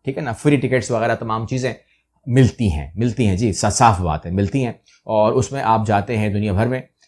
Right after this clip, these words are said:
ग्रुप्स के साथ जाते हैं, आपको ना कि सिर्फ टिकट फ्री मिलती है बल्कि accommodation and, uh, residency।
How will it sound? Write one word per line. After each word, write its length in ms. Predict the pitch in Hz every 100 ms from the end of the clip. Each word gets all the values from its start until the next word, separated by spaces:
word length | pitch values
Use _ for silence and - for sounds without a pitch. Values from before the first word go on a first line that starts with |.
| -
ग्रुप्स 280 | 92 147 -
के 60 |
साथ 140 | 147 135
जाते 300 | 127 123 123
हैं, 280 | 120 117 - -
आपको 240 | 107 -
ना 100 | 123
कि 80 | 120
सिर्फ 200 | 123 117
टिकट 220 | 117 139
फ्री 200 | - 131 131
मिलती 300 | 113 104 120
है 60 |
बल्कि 300 | 110 104 135 - _ -
accommodation 640 | 104 117 113 117 110 131 120 113 107 104
and, 240 | 104 104
uh, 260 | 98 95 95
residency। 520 | 104 95 107 107 131